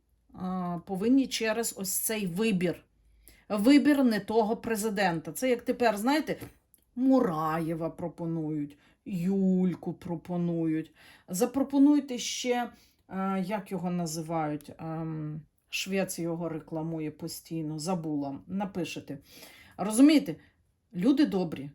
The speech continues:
відкрийте очі. Крім Залужного, я не бачу нікого. Ніяка жінка не прийде. Яка жінка? Яка Лана Зеркаль може прийти і щось змінити? Скажіть мені, будь ласка. Який там якийсь безсмертний, ви мені пишете?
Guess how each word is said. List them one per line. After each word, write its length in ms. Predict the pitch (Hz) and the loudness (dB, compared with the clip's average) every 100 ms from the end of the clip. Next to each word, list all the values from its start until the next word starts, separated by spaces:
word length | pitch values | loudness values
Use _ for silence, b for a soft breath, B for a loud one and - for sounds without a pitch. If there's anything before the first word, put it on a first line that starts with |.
| _ | _
відкрийте 560 | 165 170 - 196 233 277 | -8 -6 -4 -2 -2 -4
очі. 500 | - 175 160 - 131 - _ _ _ b _ | -4 -6 -6 -8 -14 -18 _ _ _ b _
Крім 380 | - 247 302 311 | 2 6 8 8
Залужного, 840 | 262 294 262 226 175 190 165 165 190 _ _ _ _ _ - | 8 8 8 4 0 0 -2 -4 -8 _ _ _ _ _ -14
я 260 | 160 220 | 0 2
не 120 | 220 202 | 2 4
бачу 360 | 208 196 202 | 4 2 0
нікого. 600 | 190 214 - 185 156 - | 0 0 -2 -2 -2 -4
Ніяка 460 | 160 214 220 226 247 | -4 0 0 2 2
жінка 500 | 196 208 294 277 247 | 2 6 6 6 4
не 120 | 247 | 2
прийде. 380 | 247 240 233 175 | 2 0 0 0
Яка 300 | 202 - 233 | 0 2 0
жінка? 380 | 185 180 165 170 | 2 -2 -2 -4
Яка 380 | 190 190 262 | -4 2 4
Лана 400 | 262 226 240 240 | 4 4 4 2
Зеркаль 460 | 214 214 208 233 226 | -2 -4 -4 2 2
може 340 | 196 202 190 | 2 -2 -2
прийти 400 | 196 196 180 269 | -6 -8 -4 0
і 160 | 285 247 | 0 0
щось 340 | - - 247 | -4 0 0
змінити? 600 | 196 180 220 226 233 - 170 | 2 0 0 2 0 0 -4
Скажіть 460 | - 175 233 233 | -4 -4 -4 -2
мені, 220 | 190 196 | -2 0
будь 200 | 208 185 | 0 -2
ласка. 460 | 175 190 175 - 151 B B B - | 0 0 0 -8 -16 B B B -4
Який 380 | 226 - 302 | -4 6 6
там 260 | 294 269 247 | 6 4 2
якийсь 380 | 220 190 247 214 | 0 0 0 2
безсмертний, 880 | 180 247 - 202 208 214 - 170 160 | 4 2 2 0 0 0 -2 -6 -4
ви 120 | 165 | -2
мені 280 | 165 156 156 | -2 -4 -8
пишете? 560 | - 156 - - - | -8 -10 -10 -14 -18